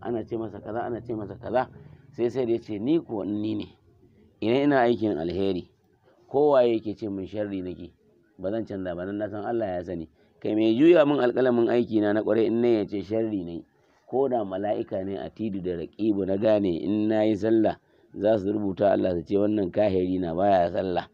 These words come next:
In na yi azumi su ce kahiri ne bana ko azumi ɗaya bai ba. Ɗayan ma da ya ɗauka karyawa ya yi,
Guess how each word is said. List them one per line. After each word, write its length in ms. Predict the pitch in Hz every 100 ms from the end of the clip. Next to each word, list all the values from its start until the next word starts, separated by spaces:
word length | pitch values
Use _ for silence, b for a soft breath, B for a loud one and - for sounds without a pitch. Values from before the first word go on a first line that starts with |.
| B B B _
In 180 | 104 120
na 160 | 120 117
yi 80 | 120
azumi 400 | 120 120 113 107
su 120 | 101
ce 160 | 98 104
kahiri 460 | - 131 117 110 110
ne 140 | 101
bana 180 | 107 110
ko 140 | 131
azumi 320 | 123 127 113 101
ɗaya 180 | 113
bai 120 | 110 98
ba. 260 | 87 85 b b b b _
Ɗayan 220 | 127 143 135
ma 180 | 131
da 80 | 123
ya 80 | 120
ɗauka 320 | 117 120 110
karyawa 560 | - 123 123 110 101 101
ya 40 |
yi, 220 | 98 92